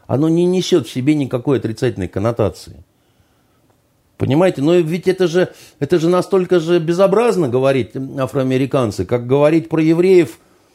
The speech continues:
э, выходцы из, э, Иерусалима там, или, ну, а почему вы стесняетесь произнести слово ре-, "еврей"? Ну как же? Ведь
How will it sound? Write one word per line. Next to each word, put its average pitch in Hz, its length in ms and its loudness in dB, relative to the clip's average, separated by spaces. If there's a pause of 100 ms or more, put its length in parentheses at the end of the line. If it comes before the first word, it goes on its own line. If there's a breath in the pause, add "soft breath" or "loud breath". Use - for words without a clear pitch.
(160)
э, 107 220 0
выходцы 120 720 2
из, 120 440 -2
э, 104 460 2 (100)
Иерусалима 104 840 0
там, 87 360 -4 (460 soft breath)
или, 98 280 2
ну, 95 260 -4 (200)
а 117 100 -4
почему 185 320 -2
вы 147 100 2
стесняетесь 127 560 -4
произнести 110 560 -4
слово 110 340 0
ре-, 110 120 0
"еврей"? 104 440 -2 (280 loud breath)
Ну 82 80 -14
как 71 460 -14
же? - 200 -20 (1300)
Ведь 80 240 -6